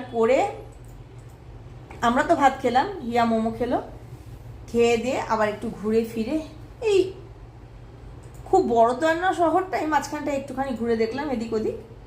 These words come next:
করে চলে এসেছি। এখন ঘুমোবো, তো সকালবেলা আবার তোমাদের সঙ্গে দেখা হবে।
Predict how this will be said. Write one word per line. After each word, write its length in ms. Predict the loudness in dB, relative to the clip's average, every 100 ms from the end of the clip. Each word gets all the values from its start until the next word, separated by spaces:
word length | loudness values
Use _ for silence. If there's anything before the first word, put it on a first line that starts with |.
| -20 -18 -18 -18 -2
করে 160 | 0
চলে 260 | 2 2 2
এসেছি। 340 | 2 -2 -4 -4 -6 -16 -18 -10
এখন 400 | -6 -2 0 0
ঘুমোবো, 480 | 2 2 2 -4 -8 -16 -18 -18 -10
তো 80 | -2
সকালবেলা 480 | 0 2 2 6
আবার 160 | 4 4
তোমাদের 220 | -2 -4 -4
সঙ্গে 260 | -4 -2
দেখা 260 | -2 0 2
হবে। 240 | 2 2